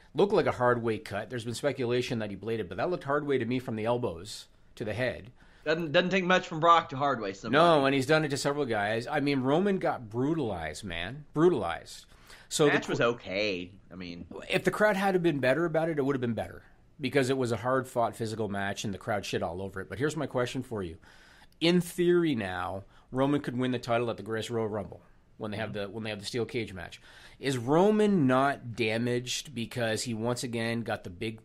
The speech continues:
Speaker 1: fight at WrestleMania and he once again lost? And even if he does win at the Greatest Royal Rumble, unless he goes in there and slaughters Brock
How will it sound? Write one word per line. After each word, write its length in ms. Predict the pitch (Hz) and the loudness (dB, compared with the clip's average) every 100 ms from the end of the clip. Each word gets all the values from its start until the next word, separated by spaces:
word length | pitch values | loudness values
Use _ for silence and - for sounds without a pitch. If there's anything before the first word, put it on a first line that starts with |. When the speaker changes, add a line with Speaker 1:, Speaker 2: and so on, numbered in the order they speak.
| - | -16
Speaker 1:
fight 380 | - 113 110 | -4 -2 -2
at 120 | - 101 | -4 -6
WrestleMania 640 | 110 - 107 107 110 110 | -6 -4 -4 -4 -4 -6
and 100 | 104 | -8
he 60 | 101 | -8
once 240 | 104 110 | -8 -8
again 300 | 123 113 104 | -6 -6 -4
lost? 560 | 98 92 98 101 - - - - - | -4 -2 0 -2 -6 -12 -16 -20 -8
And 120 | 98 | -2
even 220 | 117 139 147 | 0 2 0
if 100 | 143 | 0
he 80 | 127 | -2
does 280 | 117 120 113 | 0 -2 -2
win 180 | 120 | -4
at 80 | 117 | -4
the 60 | 95 | -6
Greatest 320 | 110 113 110 | -4 -4 -2
Royal 180 | 117 104 | -2 0
Rumble, 340 | 104 113 104 | 0 -2 -2
unless 220 | 110 160 | 0 0
he 80 | 165 | 2
goes 220 | 147 135 | 4 6
in 100 | 135 | 6
there 80 | 143 | 2
and 100 | 110 | 2
slaughters 480 | - 120 110 113 113 | 0 2 2 4 0
Brock 460 | 92 87 85 - | -2 -2 -2 -4